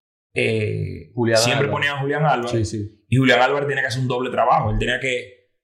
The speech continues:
Speaker 1: meter los goles y tenía que, que defender por Messi. O sea,
Speaker 2: Sí.
Speaker 1: usualmente, por ejemplo, tú sabes que el, en una formación, vamos a poner una cuatro dos tres uno,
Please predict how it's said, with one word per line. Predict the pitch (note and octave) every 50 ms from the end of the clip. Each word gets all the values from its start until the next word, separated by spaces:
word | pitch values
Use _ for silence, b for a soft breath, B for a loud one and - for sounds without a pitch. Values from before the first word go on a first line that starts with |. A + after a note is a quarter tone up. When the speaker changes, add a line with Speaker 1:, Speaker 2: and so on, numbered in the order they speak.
| _ _ _
Speaker 1:
meter | - G#2 B2 A#2+ - - F3
los | F#3 F#3+
goles | F#3 F3+ E3+ D3 C#3+ D#3 D3+ - - - _ _ _ _ _
y | - A#2 A#2+ A#2 A2+
tenía | A2+ G#2+ A2 A#2+ A#2+ A#2 A2+
que, | - A#2+ A2 G#2+ G#2+ - - -
que | - B2 A2+
defender | A#2 A#2 - A2+ A#2 C3+ D3 D#3
por | D3+ B2+ A#2+
Messi. | D#3+ F3+ F3 A#2+ G#2+ G#2+
O |
sea, | A2 C3+ B2+ A2+ A2 G#2 - -
Speaker 2:
Sí. | - C3+ A#2+ G#2+ G2+ - - -
Speaker 1:
usualmente, | - C3+ C3+ C#3 D#3+ D#3+ D#3+ E3
por | D#3 D#3+ D#3 C#3+
ejemplo, | D3 D3+ D3+ D3+ D#3 D3+ - - - -
tú | C#3
sabes | C3+ D3+ C#3+ C#3+ C#3+
que | C#3+ C3+
el, | C3 C3 C3 B2+ -
en | G#2+ B2+ B2+ B2+ B2 A#2+ A#2+ A#2 A#2 G#2+ G2 - - - _ _ _ _ _ - - - _ _ _ _ _ -
una | B2+ C3+ C#3+
formación, | C#3+ D3+ D#3 D3+ D3 C#3+ C3+ C3 C3
vamos | C3 B2+ A#2+
a |
poner | B2 B2+ C3
una | B2+ B2 -
cuatro | B2+ B2+ B2 B2+ B2
dos | B2+ B2
tres | B2 B2 A#2+
uno, | A#2 G#2+ G2 G2 F#2+ F2 -